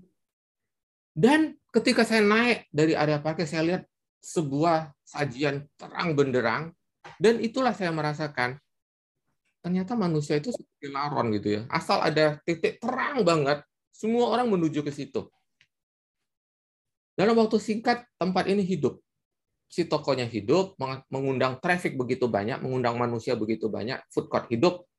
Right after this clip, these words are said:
tenan-tenan di, di atas itu mulai buka-buka lagi. Bayangkan ya, dan kejadian seperti ini bukan satu kali loh saya alami ya.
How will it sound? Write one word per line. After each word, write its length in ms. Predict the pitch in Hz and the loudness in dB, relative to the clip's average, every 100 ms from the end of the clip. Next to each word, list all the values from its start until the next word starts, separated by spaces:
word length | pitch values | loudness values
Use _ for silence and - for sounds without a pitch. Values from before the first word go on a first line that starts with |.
| _ - | _ -2
tenan-tenan 560 | 233 262 240 233 214 202 | 2 2 4 4 4 4
di, 200 | 175 170 _ | 2 -2 _
di 240 | 139 147 156 | -6 -2 0
atas 400 | 160 147 151 160 | 0 -2 -4 -4
itu 320 | 160 180 185 _ _ - | -4 -4 -6 _ _ 0
mulai 320 | 233 269 254 | 4 6 6
buka-buka 560 | 185 214 202 175 180 151 | 6 4 4 2 0 0
lagi. 400 | 147 147 120 - _ _ _ _ _ _ _ _ _ _ _ 135 | 2 0 -4 -8 _ _ _ _ _ _ _ _ _ _ _ 0
Bayangkan 420 | 170 175 175 135 | 2 2 0 0
ya, 140 | 113 127 _ _ _ _ - | 0 -4 _ _ _ _ 0
dan 320 | 165 170 160 | 0 0 -4
kejadian 480 | 175 156 151 190 190 | -4 0 2 2 -2
seperti 400 | 160 156 170 180 | -6 -4 -4 -4
ini 80 | |
bukan 260 | 214 151 147 | -4 -4 -4
satu 300 | 147 139 - | -6 -8 -4
kali 320 | 151 151 151 | 0 4 4
loh 160 | 113 113 | 4 2
saya 240 | 113 107 | 0 0
alami 480 | 110 113 117 113 | 0 0 0 -4
ya. 60 | 101 | -6